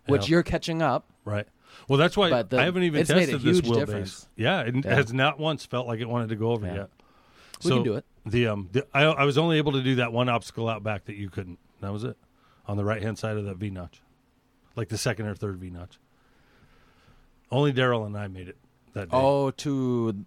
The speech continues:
Speaker 1: like, one side versus the other side?
Speaker 2: Yeah, you can go up that thing where you ride that
Speaker 1: Yeah.
Speaker 2: little V, and
Speaker 1: Yeah.
Speaker 2: I went up that little wall
Speaker 1: Yeah.
Speaker 2: on the right. That's where
Speaker 1: That's, I
Speaker 2: long
Speaker 1: have
Speaker 2: wheelbase hurts you.
Speaker 1: Yes.
Speaker 2: So.
Speaker 1: Yep.
Speaker 2: I
Speaker 1: But
Speaker 2: w-
Speaker 1: I made the crazy waterfall out there.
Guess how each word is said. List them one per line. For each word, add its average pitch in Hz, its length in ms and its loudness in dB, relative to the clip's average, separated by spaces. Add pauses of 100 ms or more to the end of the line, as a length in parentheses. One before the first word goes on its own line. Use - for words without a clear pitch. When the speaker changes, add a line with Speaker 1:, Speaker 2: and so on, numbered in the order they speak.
Speaker 1:
like, 110 200 -4
one 120 320 0
side 120 340 0
versus 120 260 -2
the 123 100 0
other 117 200 4
side? 123 320 4
Speaker 2:
Yeah, 120 60 2
you 127 160 -2
can 143 140 0
go 143 140 4
up - 100 -4
that 117 220 -4
thing 120 160 -2
where 113 80 0
you 110 80 -2
ride 107 200 0
that 104 60 0
Speaker 1:
Yeah. 98 160 0
Speaker 2:
little 98 160 2
V, 113 360 -2
and 107 260 -6
Speaker 1:
Yeah. 90 160 -2
Speaker 2:
I 92 120 -2
went 113 160 -2
up 101 100 -8
that 104 160 -8
little 101 180 -6
wall 101 140 -2
Speaker 1:
Yeah. 98 120 -2
Speaker 2:
on 98 80 -8
the 95 80 -10
right. 92 200 -8 (600)
That's 131 180 0
where 131 100 2
Speaker 1:
That's, 123 140 4
I 143 120 6
Speaker 2:
long 139 60 4
Speaker 1:
have 139 100 4
Speaker 2:
wheelbase 123 220 -2
hurts 135 260 -2
you. 87 120 -14 (100)
Speaker 1:
Yes. 110 200 -2
Speaker 2:
So. 87 160 -10 (280)
Speaker 1:
Yep. 95 160 -4 (580)
Speaker 2:
I 123 40 -4
Speaker 1:
But 151 60 4
Speaker 2:
w- 139 140 4
Speaker 1:
I 165 40 2
made 160 240 2
the 120 60 -2
crazy 110 360 -4
waterfall 101 640 -2
out - 120 -16
there. - 240 -14